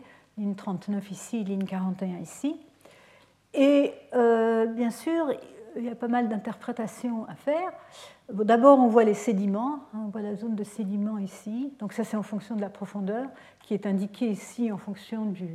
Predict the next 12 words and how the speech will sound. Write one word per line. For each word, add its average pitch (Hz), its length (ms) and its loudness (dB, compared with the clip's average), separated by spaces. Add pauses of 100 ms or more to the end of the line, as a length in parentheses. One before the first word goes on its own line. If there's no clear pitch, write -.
(580)
du 190 160 -4
temps 247 200 4
de 240 100 2
parcours 226 440 -2
des 196 240 0
ondes 185 640 -2
qu'ils 196 260 -12
récupèrent 208 640 -4
dans, 175 220 -10 (560)
dans 196 160 -6
leur, 175 420 -6
euh, 165 160 -8